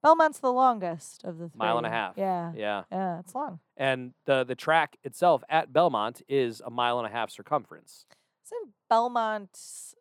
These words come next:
Speaker 1: kind of at this point? Uh, no, it's the Preakness where that's kind of all they have at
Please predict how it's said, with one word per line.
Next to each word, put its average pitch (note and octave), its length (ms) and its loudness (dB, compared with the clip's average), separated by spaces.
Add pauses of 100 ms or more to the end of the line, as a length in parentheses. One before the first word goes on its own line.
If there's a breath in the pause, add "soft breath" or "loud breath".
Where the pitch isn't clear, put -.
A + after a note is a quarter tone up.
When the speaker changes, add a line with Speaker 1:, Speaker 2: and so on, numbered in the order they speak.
(140)
Speaker 1:
kind A3+ 260 -6
of F#3+ 220 -4
at F#3 120 -12
this F#3+ 200 -14
point? A#3 420 -8 (1120)
Uh, F#3 320 -10
no, - 180 -10
it's - 160 -18
the F3+ 80 -12
Preakness - 680 -16
where F#3 140 -8
that's - 300 -10
kind - 200 -12
of E3 80 -14
all C#3+ 140 -8
they D#3 140 -12
have - 340 -14
at - 160 -14